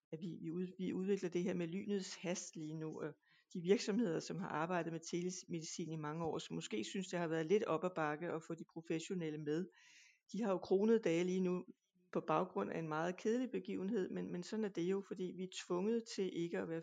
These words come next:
fysisk tætte på hinanden, så vi er faktisk som professionelle tvunget til at begynde at se muligheder i telemedicin.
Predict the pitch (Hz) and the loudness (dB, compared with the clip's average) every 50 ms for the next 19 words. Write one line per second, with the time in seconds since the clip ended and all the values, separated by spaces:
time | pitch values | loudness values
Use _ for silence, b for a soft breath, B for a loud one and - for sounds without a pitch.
0 | 165 - 190 - - - 196 185 - - - _ _ _ _ _ _ _ _ - | -8 -10 -12 -14 -10 -10 -12 -12 -12 -14 -20 _ _ _ _ _ _ _ _ -4
1 | - 202 185 180 202 196 226 180 180 175 156 147 143 156 170 170 - 180 170 180 | 2 4 4 4 2 -2 -2 -2 -2 -2 -2 -2 -2 -4 -4 -4 -6 -6 -6 -6
2 | 180 - 185 180 185 - 220 208 - - - 180 170 - 180 170 220 180 175 - | -4 -2 -4 -4 -2 -4 -6 -6 -6 -8 -8 -8 -6 -6 -4 0 2 2 2 2
3 | 240 185 175 180 185 - - 180 180 175 202 220 220 220 - - 196 185 185 b | -2 -2 -2 -2 -2 -4 -2 0 2 4 6 4 4 4 2 0 0 0 0 b
4 | b b b b b b b b - 190 165 180 185 196 190 214 196 190 - 202 | b b b b b b b b -4 -4 -2 0 0 0 0 2 0 0 0 0
5 | 190 190 196 214 240 311 370 339 294 262 202 180 170 147 147 - _ _ _ _ | 2 2 2 2 2 2 0 2 2 2 2 2 0 -2 -4 -8 _ _ _ _
6 | _ _ - 165 - - - 160 147 156 156 147 165 180 - - - - 247 - | _ _ -14 -12 -8 -4 -4 -4 -2 -4 -6 -8 -10 -12 -16 -12 -10 -10 -10 -12